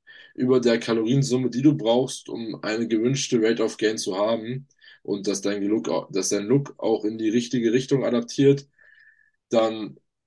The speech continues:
bringt dir das halt nichts so, ne? Also das hab ich, das hab ich früher gemacht, als ich noch nicht im Coaching war und halt aber vor allem die Zeit davor noch,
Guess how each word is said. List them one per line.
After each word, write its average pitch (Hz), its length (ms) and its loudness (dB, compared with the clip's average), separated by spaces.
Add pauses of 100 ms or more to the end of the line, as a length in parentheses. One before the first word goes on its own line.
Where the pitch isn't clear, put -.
(120)
bringt 123 300 0
dir 123 60 4
das 98 160 2
halt 90 120 -2
nichts 90 260 -8
so, 92 100 -4
ne? 110 300 0
Also 101 160 2
das 98 80 -2
hab 117 100 4
ich, 113 100 -2
das - 200 -2
hab 117 180 0
ich - 160 -2
früher 147 320 6
gemacht, 123 540 0 (1040)
als 117 180 -2
ich 117 60 -2
noch 110 100 -2
nicht 123 120 2
im 123 120 -2
Coaching 117 340 0
war 104 140 2
und 95 120 -4
halt 90 220 -4
aber 90 240 -4
vor 92 180 -4
allem 90 160 -4
die 92 120 -8
Zeit 90 260 -2
davor 107 340 -2
noch, 104 260 -6